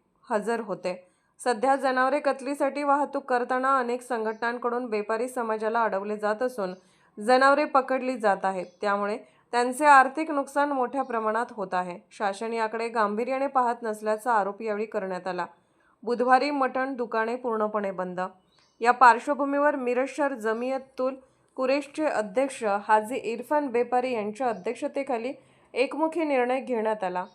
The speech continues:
बुधवारपासून मिरज शहरातील मटण दुकाने व जनावरांची खरेदी विक्री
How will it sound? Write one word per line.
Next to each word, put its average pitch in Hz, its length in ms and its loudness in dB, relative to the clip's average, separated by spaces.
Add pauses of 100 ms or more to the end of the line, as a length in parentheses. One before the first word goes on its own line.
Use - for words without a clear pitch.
(320)
बुधवारपासून 262 920 2
मिरज 240 340 -2
शहरातील 240 540 -4
मटण 247 420 -2
दुकाने 226 380 -4
व 254 120 0
जनावरांची 220 640 -2 (100)
खरेदी 220 340 -2
विक्री 214 400 -4